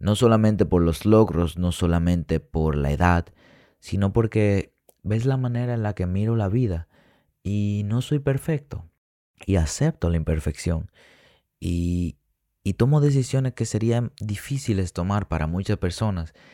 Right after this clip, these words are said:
y nunca nadie lo entendería a menos que fuese yo. Pero te digo que la vida no es tan complicada, nosotros mismos la complicamos.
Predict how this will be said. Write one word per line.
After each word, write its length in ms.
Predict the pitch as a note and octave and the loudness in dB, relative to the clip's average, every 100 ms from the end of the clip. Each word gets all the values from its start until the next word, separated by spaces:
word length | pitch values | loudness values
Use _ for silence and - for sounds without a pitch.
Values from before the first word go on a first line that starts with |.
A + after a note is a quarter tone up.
| - - | -20 -8
y 100 | G2 | -4
nunca 320 | A2 C3+ B2+ | -2 0 0
nadie 300 | B2+ B2 B2 | 0 0 0
lo 80 | A#2 | -2
entendería 560 | A2 A2 G2+ A2 C3 | -4 -4 -2 2 2
a 20 | |
menos 260 | F#2+ G2 G2+ | 4 2 2
que 120 | G2 | 0
fuese 320 | F#2 G2 F2+ | 0 2 2
yo. 240 | F2 F#2 F2+ - - - - _ | 2 2 0 -10 -20 -20 -20 _
Pero 260 | - G#2 G2+ | 2 6 6
te 140 | G2+ | 6
digo 260 | A2 B2 A2+ | 6 6 4
que 300 | F2+ D2 - | 2 -2 -4
la 180 | - G2+ | -4 0
vida 260 | A#2 C#3+ C#3+ | 2 4 4
no 140 | C#3 | 2
es 120 | C3+ | 0
tan 160 | - A#2 | 0 -2
complicada, 600 | - G#2 F#2 - F#2+ F2 | -2 -2 -2 0 0 0
nosotros 680 | E2+ F2 - D#3+ D3+ F2+ E2+ | -2 -4 -2 -2 0 0 0
mismos 320 | E2+ E2 E2 | 0 0 0
la 80 | E2 | -2
complicamos. 720 | D#2+ D#2 D#2 - D#2+ D2+ C#2+ | -4 -4 -4 -2 -2 -2 -6